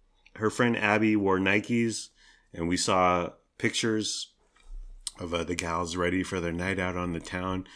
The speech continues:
And I thought Nikes would slay, Chucks would slay,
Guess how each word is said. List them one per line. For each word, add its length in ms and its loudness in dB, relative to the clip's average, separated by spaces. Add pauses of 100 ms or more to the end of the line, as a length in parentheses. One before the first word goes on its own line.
(280)
And 120 -6
I 40 -2
thought 420 -6
Nikes 760 0
would 160 -6
slay, 400 0 (480)
Chucks 480 2
would 140 2
slay, 640 4